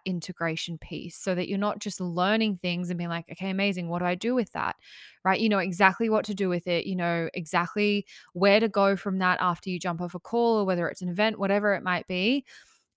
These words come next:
Always really having those practical tools and the accountability as well to hold you to that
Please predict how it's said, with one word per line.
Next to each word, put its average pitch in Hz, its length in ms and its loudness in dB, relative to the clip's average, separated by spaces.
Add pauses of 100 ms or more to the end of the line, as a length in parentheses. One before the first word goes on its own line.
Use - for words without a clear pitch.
Always 220 420 6
really 208 280 2
having 196 320 -2
those 185 200 -4
practical 190 880 -4 (140)
tools 185 640 -2
and 202 180 2
the 196 120 2
accountability 196 960 -4 (460)
as 185 180 2
well 170 400 0
to 185 240 0
hold 196 500 0
you 185 120 -2
to - 160 -8
that 151 260 0